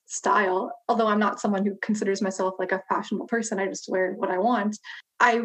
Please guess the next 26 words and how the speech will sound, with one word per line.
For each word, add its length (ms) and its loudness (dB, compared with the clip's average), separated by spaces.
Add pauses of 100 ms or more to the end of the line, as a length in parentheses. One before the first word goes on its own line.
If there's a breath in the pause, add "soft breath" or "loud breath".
(100)
recommend 540 2
that 140 0
they 100 0
go 180 0
back 260 2
to 100 -6
their 220 0
roots. 460 0
Like, 200 0 (240)
what 340 0
did 240 -4
people 720 0
from 160 2
where 140 2
you 240 0
are 260 0
from, 240 2
from 140 0
where 100 2
your 300 2
background 500 -2
is, 240 -2
what 140 2
did 100 0
they 160 2
wear 380 0